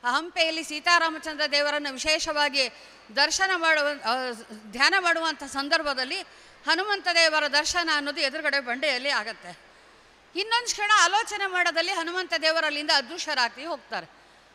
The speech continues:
ಇದೇ ರೀತಿಯಾಗಿ ಹನ್ನೆರಡು ಬಾರಿ ಹನುಮಂತ ದೇವರು ವ್ಯಾಸರಾಯರಿಗೆ ದರ್ಶನವನ್ನು ಕೊಡ್ತಾರೆ. ಆಗ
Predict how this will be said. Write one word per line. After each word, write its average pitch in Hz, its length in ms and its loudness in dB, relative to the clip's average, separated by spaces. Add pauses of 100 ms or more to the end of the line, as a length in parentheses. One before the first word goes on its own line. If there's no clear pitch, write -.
(200)
ಇದೇ 453 340 2
ರೀತಿಯಾಗಿ 359 560 2
ಹನ್ನೆರಡು 403 600 0
ಬಾರಿ 349 260 4
ಹನುಮಂತ 339 560 -4
ದೇವರು 285 540 0 (360)
ವ್ಯಾಸರಾಯರಿಗೆ 320 720 4
ದರ್ಶನವನ್ನು 294 640 -2
ಕೊಡ್ತಾರೆ. 269 600 -2 (460)
ಆಗ 381 220 8